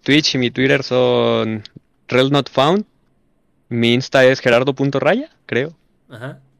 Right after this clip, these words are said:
Speaker 1: Y ya, básicamente son como que las redes sociales que más uso.
Speaker 2: Ok.
Speaker 1: Pues Twitch casi, casi solo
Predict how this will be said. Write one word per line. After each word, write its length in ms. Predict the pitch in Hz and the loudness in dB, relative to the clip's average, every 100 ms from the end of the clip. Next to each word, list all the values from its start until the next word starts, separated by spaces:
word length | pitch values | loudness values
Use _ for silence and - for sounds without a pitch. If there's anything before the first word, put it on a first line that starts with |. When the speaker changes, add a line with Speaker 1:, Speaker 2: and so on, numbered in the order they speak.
| _ _ _ _ _ _ _ _ - | _ _ _ _ _ _ _ _ -12
Speaker 1:
Y 100 | 110 | -4
ya, 260 | 110 117 - | -4 -4 -10
básicamente 460 | 113 117 113 110 | -6 -2 -2 -4
son 180 | - 120 | -6 -6
como 160 | 120 110 | -6 -6
que 80 | |
las 300 | 107 107 - _ _ _ - | -6 -6 -10 _ _ _ -6
redes 260 | 117 120 | -4 -4
sociales 360 | - 110 113 110 | -6 -10 -10 -8
que 80 | 113 | -10
más 200 | 110 113 | -10 -10
uso. 180 | 117 - _ _ _ _ | -14 -16 _ _ _ _
Speaker 2:
Ok. 220 | 139 135 | -16 -6
Speaker 1:
Pues 180 | 120 117 | -4 -2
Twitch 240 | 113 139 - | -2 -4 -2
casi, 920 | 147 160 143 127 120 113 113 113 117 - - | -2 0 2 4 4 2 0 -2 -8 -16 -6
casi 220 | 147 151 | -4 -2
solo 500 | 165 170 156 127 123 | -2 0 0 -2 -6